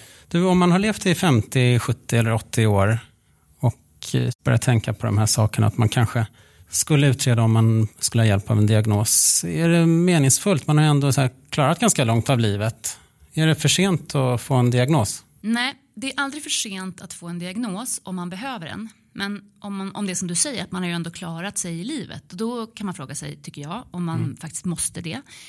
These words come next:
Speaker 2: Min vision och många med min, tror jag, är en, någon, någonstans en, en generell kunskapshöjning i samhället där faktiskt färre behöver en diagnos.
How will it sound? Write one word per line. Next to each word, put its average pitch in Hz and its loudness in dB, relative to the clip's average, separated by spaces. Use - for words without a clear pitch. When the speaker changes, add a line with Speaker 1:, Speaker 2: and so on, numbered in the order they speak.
Speaker 2:
Min 220 -4
vision 190 -6
och 190 -4
många 208 -6
med 202 -8
min, 262 -2
tror 165 -10
jag, 170 -10
är 196 -8
en, - -14
någon, 175 -8
någonstans 208 -4
en, 175 -8
en 185 -10
generell 233 -8
kunskapshöjning 175 -8
i 170 -8
samhället 170 -4
där 185 -6
faktiskt 175 -6
färre 202 -10
behöver 165 -10
en 98 -14
diagnos. - -18